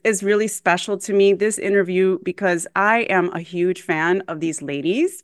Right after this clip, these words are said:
personally. And I think, and I know they're gonna bring a lot of value to you today with the topic we're gonna speak about.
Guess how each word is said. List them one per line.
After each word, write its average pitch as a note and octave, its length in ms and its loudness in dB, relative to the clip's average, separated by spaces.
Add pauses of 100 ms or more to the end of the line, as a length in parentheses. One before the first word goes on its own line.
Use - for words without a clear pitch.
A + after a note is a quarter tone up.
personally. G#3 680 -2 (300)
And G3+ 100 2
I G3+ 60 4
think, F4 400 2
and G#3+ 80 4
I A3 60 4
know G#3+ 500 6
they're F3+ 120 -2
gonna F#3 180 4
bring F3+ 200 2
a D#3+ 80 -2
lot D#3+ 180 -2
of F3 80 -8
value D#3+ 280 -2
to D#3+ 140 -10
you D#3 80 -2
today C3+ 280 -10 (260)
with G3 120 2
the G3 80 0
topic A3 360 0
we're B3+ 80 0
gonna C4 120 -2
speak F#3 280 -2
about. D#3+ 360 0